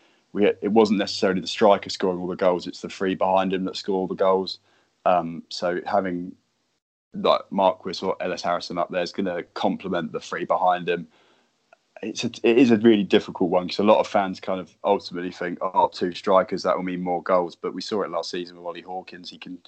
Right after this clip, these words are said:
link it off to other players who then score the goals. So I feel it's harsh to kind of go away from that formation straight away. But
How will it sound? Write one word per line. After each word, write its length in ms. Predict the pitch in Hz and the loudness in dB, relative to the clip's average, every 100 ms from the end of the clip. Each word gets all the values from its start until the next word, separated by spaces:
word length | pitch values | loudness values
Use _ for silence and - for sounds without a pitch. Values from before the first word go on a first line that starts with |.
| _ _ _ | _ _ _
link 260 | 101 95 - | -2 -2 0
it 80 | 85 | -4
off 160 | 92 | -4
to 120 | - 92 | -4 -4
other 120 | 87 | -4
players 580 | - 92 90 87 82 - | -4 -2 0 -2 -6 -10
who 280 | 92 85 85 _ _ _ | -8 -8 -12 _ _ _
then 220 | 95 90 | 4 4
score 340 | 82 - 90 85 | 0 0 0 0
the 60 | |
goals. 360 | 85 90 85 82 | 2 2 2 -2
So 220 | - 87 - - - | -4 -4 -8 -20 -8
I 60 | - | -2
feel 220 | 143 101 | 2 2
it's 100 | - | 2
harsh 300 | 104 101 95 | 6 6 4
to 80 | - | -6
kind 160 | 95 | -8
of 100 | 90 _ _ _ - | -10 _ _ _ 0
go 120 | 101 | 2
away 240 | 92 95 90 | 4 2 0
from 140 | - | -8
that 120 | 90 | -10
formation 480 | - 92 90 85 - | -6 -6 -6 -8 -10
straight 360 | - 92 87 95 | -6 -6 -6 -4
away. 480 | 92 92 90 87 _ _ - - _ _ - | 2 2 2 -4 _ _ -20 -20 _ _ 2
But 320 | 87 - | 2 2